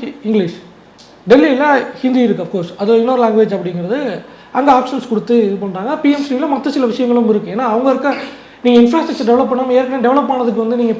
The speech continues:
காசு போட்டுக்கிறீங்க. அதுலயும் சிக்ஸ்டி ஃபார்ட்டி தான், ஃபார்ட்டி ஸ்டேட்டுக்கு கவர்மெண்ட் கொடுக்கணும், ஆனா பி எம் ஸ்ரீன்னு போட்டுக்கணும் அப்படிங்கிற விஷயம்.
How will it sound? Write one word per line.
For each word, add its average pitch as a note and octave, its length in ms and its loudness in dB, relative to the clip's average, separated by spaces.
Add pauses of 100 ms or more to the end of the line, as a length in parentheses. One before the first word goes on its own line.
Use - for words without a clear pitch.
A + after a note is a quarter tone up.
(140)
காசு A#3+ 180 -2
போட்டுக்கிறீங்க. F#3+ 480 -4
அதுலயும் D4 280 2
சிக்ஸ்டி C#4+ 140 0
ஃபார்ட்டி A3 220 2
தான், F3 160 -2 (140)
ஃபார்ட்டி B3 180 2
ஸ்டேட்டுக்கு B3+ 280 0
கவர்மெண்ட் F#3 240 0
கொடுக்கணும், E3 260 -6 (840)
ஆனா D#4 140 4
பி E4 140 4
எம் D4+ 100 2
ஸ்ரீன்னு B3+ 260 0
போட்டுக்கணும் F#3 380 2 (1160)
அப்படிங்கிற G#3+ 300 2
விஷயம். F3+ 240 -6